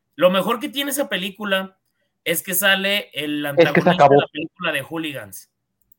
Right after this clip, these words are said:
Speaker 2: No, y, y ¿sabes que es, es tan mala? Porque Kuno Becker compró los derechos de Gol, la franquicia, y por eso quedó de muy bajo presupuesto la chingadera. Eh, bueno, ya luego les contaremos esa historia. Eh, pero por lo pronto, ya que Enrique quiere empezar a hablar de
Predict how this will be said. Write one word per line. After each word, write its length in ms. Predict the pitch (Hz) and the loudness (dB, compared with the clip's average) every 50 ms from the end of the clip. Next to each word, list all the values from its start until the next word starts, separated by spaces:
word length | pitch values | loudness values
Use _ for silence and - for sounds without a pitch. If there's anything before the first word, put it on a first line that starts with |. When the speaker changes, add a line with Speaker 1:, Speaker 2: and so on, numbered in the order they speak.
| _ _ _ _ _ _ _ | _ _ _ _ _ _ _
Speaker 2:
No, 200 | - 185 214 254 | 4 8 8 10
y, 40 | 285 247 | 8 8
y 380 | 196 - - 190 - - _ - 160 - _ | 6 2 0 -2 -2 -2 _ -20 -20 -20 _
¿sabes 400 | 151 - 196 196 208 269 302 302 | 2 6 8 10 10 10 8 4
que 80 | - 262 | 2 -4
es, 100 | - - | -2 2
es 220 | - 208 202 202 - | 4 4 4 6 6
tan 220 | 277 254 233 226 | 6 6 6 6
mala? 400 | 220 214 208 214 220 262 311 330 - - _ _ _ _ _ _ - | 8 8 8 8 8 8 6 4 0 -10 _ _ _ _ _ _ 0
Porque 600 | - 180 180 170 170 - 170 175 165 160 151 151 - | 4 4 4 4 4 6 6 8 8 8 8 6 6
Kuno 240 | 185 190 214 226 | 6 8 8 10
Becker 300 | 220 214 208 220 247 247 | 8 8 8 8 6 6
compró 340 | - 190 165 143 - 165 170 | 6 4 4 4 6 6 8
los 180 | 175 196 208 196 | 8 8 8 8
derechos 440 | 180 160 160 170 165 - 226 208 180 | 8 8 8 6 6 4 2 4 6
de 80 | 170 | 6
Gol, 300 | 139 147 160 214 302 330 285 | 8 8 8 8 6 4 4
la 120 | 185 160 | 4 4
franquicia, 580 | 160 160 143 143 - 180 185 180 175 262 311 - _ _ | 6 6 4 4 2 0 0 0 0 -2 -4 -6 _ _
y 100 | - 156 | -10 -6
por 200 | 147 - 147 139 | 0 4 4 4
eso 160 | 147 - - - | 6 4 2 2
quedó 220 | 165 147 147 170 | 4 6 6 8
de 80 | 170 151 | 6 6
muy 320 | 143 143 151 - 226 196 | 6 6 8 8 8 8
bajo 340 | 160 156 151 - - 196 170 | 8 8 6 6 4 2 4
presupuesto 500 | 170 156 139 135 123 - 147 151 151 202 190 | 4 2 0 0 0 0 0 2 2 2 2
la 100 | 175 - | 2 2
chingadera. 500 | - 147 139 127 123 143 170 214 226 220 - - - - - _ - | 0 -4 0 2 4 6 6 6 4 2 -2 -20 -20 -20 -20 _ -6
Eh, 100 | 123 - - - | -6 -6 -4 2
bueno, 360 | 196 247 285 247 202 - - - 190 220 240 240 220 | 4 6 6 6 6 2 -2 -6 -10 -8 -6 -2 0
ya 160 | 208 196 190 | 2 2 2
luego 280 | 185 175 165 170 170 175 | 2 2 2 2 2 4
les 180 | 165 156 156 | 2 0 -2
contaremos 520 | - 151 139 123 135 127 135 147 147 147 - | -2 -4 -2 0 0 0 0 -2 -2 -4 -6
esa 180 | 131 - - | -8 -6 -4
historia. 420 | 139 135 - - 131 127 135 127 - - - - - - _ - | -6 -6 -4 0 0 2 2 2 0 -2 -8 -20 -20 -12 _ 0
Eh, 80 | 151 156 | 0 4
pero 240 | 165 196 196 208 | 6 6 6 8
por 120 | 208 226 220 | 8 8 8
lo 140 | 233 226 226 | 8 8 8
pronto, 300 | 311 349 339 302 370 359 | 8 6 6 6 6 6
ya 180 | 240 202 180 | 6 4 4
que 80 | - 220 | 2 2
Enrique 400 | 214 190 165 196 190 190 226 175 | 0 2 2 0 0 0 0 0
quiere 180 | - 180 196 | 0 0 2
empezar 360 | 226 226 190 156 - 165 190 202 | 2 2 0 -2 -2 0 0 0
a 20 | |
hablar 300 | 180 151 165 185 190 185 | 2 4 4 4 4 4
de 100 | 185 165 | 2 2